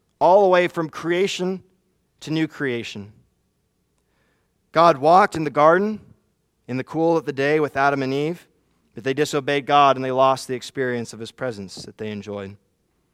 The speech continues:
God chose to bless Israel. He dwelt with them in a tent in the wilderness that we call the tabernacle,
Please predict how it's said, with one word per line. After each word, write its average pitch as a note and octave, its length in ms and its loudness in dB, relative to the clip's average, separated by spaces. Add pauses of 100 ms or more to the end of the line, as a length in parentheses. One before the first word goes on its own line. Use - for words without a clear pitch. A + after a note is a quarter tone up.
(560)
God D#3+ 220 4
chose F3 260 2
to D#3+ 80 -6
bless D#3 340 2
Israel. F3 360 0
He D#3 100 -6
dwelt D#3 280 2
with D3+ 140 -4
them D#3+ 240 0
in C#3 100 -4
a C3 60 -4
tent F#3 460 -4
in C#3 120 -6
the C3 80 -4
wilderness F#3 480 -2
that D3+ 80 -8
we C3 100 -8
call C3+ 260 0
the A2+ 80 -8
tabernacle, E3 720 -4